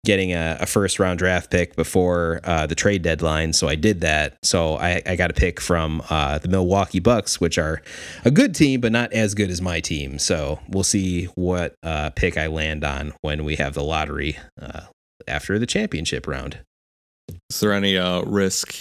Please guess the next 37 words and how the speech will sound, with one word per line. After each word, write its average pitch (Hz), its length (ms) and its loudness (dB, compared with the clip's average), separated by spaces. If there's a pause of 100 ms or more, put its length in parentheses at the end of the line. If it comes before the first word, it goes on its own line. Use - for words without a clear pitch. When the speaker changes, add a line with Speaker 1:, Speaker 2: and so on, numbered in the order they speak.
(140)
Speaker 2:
you'll 98 200 0
ever 95 200 0
have 92 160 -2
to 87 260 -2
part 107 260 -2
ways 92 300 0
with 95 140 -2 (120)
Blake 92 240 0
Griffin? 101 480 0 (400)
Speaker 1:
Yeah, 143 580 2
'cause 110 200 -2
he's 135 400 0 (180)
thirty 110 920 2
or 98 120 -2
thirty-one 101 880 0 (100)
in 120 160 0
my 113 160 0
game, 123 460 0 (560)
and 92 240 2
he's 135 180 4
still 127 240 2
super 98 320 0
dominant. 80 520 -2
He's 110 180 0
just, 92 180 0
like, 80 240 -4
a - 40 -8
frickin' 80 400 -4
monster. 69 540 -6
Like, 78 280 -4
I, 95 100 2 (520)
if 107 120 -2
I 143 120 6
need 127 280 4
a, 98 400 0
a 95 40 -2
bucket 98 520 0